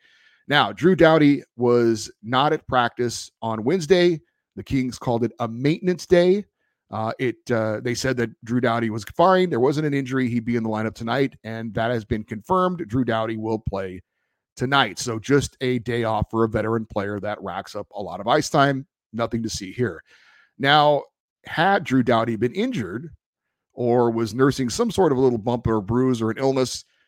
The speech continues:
I would have assumed that Matt Roy would have been bumped up to the top pairing with Mikey Anderson, and that either Brandt Clarke or Jordan Spence would have be on the second or third pairings. But obviously that's not the case, so that is not an issue.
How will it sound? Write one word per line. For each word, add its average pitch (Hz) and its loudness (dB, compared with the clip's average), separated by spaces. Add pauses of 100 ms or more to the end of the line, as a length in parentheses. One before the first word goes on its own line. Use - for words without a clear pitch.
(300)
I 135 0
would 131 0
have 120 0
assumed 185 0
that 120 2
Matt 123 -4
Roy 131 4
would 117 2
have 107 -4
been 117 -2
bumped 113 -4
up 113 0
to 117 -10
the 101 -10
top 110 -4
pairing 117 -4
with 104 -6
Mikey 113 -8
Anderson, 196 -2 (380)
and 131 -4
that 127 -2
either 123 0
Brandt 107 -8
Clarke 107 -4
or 110 -2
Jordan 101 -6
Spence 101 -14
would 104 -8
have 104 -10
be 113 -6
on 110 -6
the 107 -6
second 139 -4
or 135 -2
third 139 0
pairings. 156 -2 (440)
But 131 4 (280)
obviously 110 -6
that's 107 -6
not 113 0
the 135 -4
case, 185 4
so 147 4 (380)
that 113 0 (600)
is 117 -2
not 117 2
an 120 0
issue. 117 -2